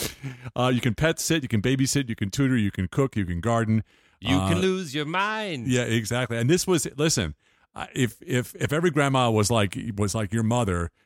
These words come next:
Speaker 1: they'd be, they'd be rich because you would wanna hire your, your mom to be a, a, a rent a grandma.
Speaker 2: Well, that's the thing, man. I, I'm very lucky that I have, I live in the same town as my mother, and she's able to have a relationship with my kids, and she's able to watch my kids when I need it.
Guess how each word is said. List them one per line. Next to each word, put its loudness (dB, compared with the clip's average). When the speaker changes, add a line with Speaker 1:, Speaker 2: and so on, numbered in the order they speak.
Speaker 1:
they'd 2
be, -2
they'd 0
be 0
rich -2
because -2
you 2
would 0
wanna -2
hire -2
your, -2
your -2
mom -2
to -4
be -2
a, -4
a, -6
a -8
rent -4
a -6
grandma. -6
Speaker 2:
Well, -8
that's -4
the -4
thing, -2
man. -4
I, -6
I'm -6
very 2
lucky -4
that -8
I -4
have, -6
I -10
live -4
in -6
the -4
same -6
town -6
as -8
my -8
mother, -8
and -6
she's -10
able -8
to -12
have -8
a -10
relationship -8
with -20
my -8
kids, -10
and -12
she's -14
able -8
to -8
watch -10
my -8
kids -14
when -10
I -8
need -4
it. -4